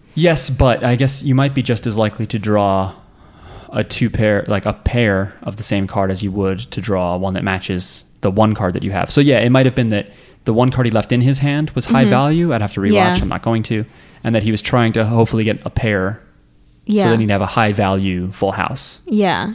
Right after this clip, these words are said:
Speaker 1: Full house, also one of the best hands in the game. Um,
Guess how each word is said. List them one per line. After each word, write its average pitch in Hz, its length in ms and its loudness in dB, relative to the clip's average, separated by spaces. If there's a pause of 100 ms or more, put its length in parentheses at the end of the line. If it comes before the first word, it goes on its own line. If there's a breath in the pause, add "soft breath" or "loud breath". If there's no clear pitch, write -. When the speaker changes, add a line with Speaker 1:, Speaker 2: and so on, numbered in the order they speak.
(100)
Speaker 1:
Full 120 160 2
house, 101 240 0
also 104 220 -2
one 101 100 0
of 95 40 -2
the 95 60 -4
best - 240 -4
hands - 180 -8
in 98 80 -6
the - 60 -8
game. - 160 -10 (760 loud breath)
Um, 104 560 0